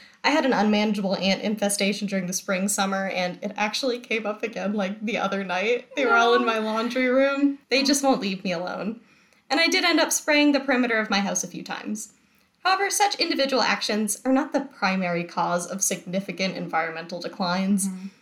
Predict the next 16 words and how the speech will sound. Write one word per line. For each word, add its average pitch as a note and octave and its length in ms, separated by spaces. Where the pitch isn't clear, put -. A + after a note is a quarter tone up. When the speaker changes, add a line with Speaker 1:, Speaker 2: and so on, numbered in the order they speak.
Speaker 1:
Ultimately, D#4+ 680
the D#4+ 80
key F4+ 200
to F4+ 80
making C4 340
substantial A#3+ 500
progress F#3+ 500
in G3+ 140
combating D#4 520
this D#4+ 140
issue G#3 340
lies A#3 300
in D4 80
implementing E4 600
new D#4 100
policies G#3 680